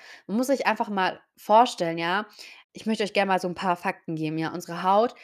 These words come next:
hat eine Gesamtfläche von eins Komma fünf bis zwei Quadratmetern. Sie wiegt zwischen drei Komma fünf und zehn Kilogramm. Ja, das macht fünfzehn bis zwanzig Prozent unseres Körpergewichts aus. Also,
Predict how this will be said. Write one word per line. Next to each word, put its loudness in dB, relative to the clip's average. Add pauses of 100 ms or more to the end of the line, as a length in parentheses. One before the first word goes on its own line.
(240)
hat -6
eine -2
Gesamtfläche -4
von -10
eins -4
Komma -6
fünf -8
bis -16
zwei 0
Quadratmetern. -4 (320)
Sie -10
wiegt -4
zwischen -4
drei 2
Komma -4
fünf -6
und -8
zehn -6
Kilogramm. -2
Ja, 2
das -4
macht -6 (420)
fünfzehn -4
bis -8
zwanzig -6
Prozent -6
unseres -6
Körpergewichts -2
aus. 0
Also, -2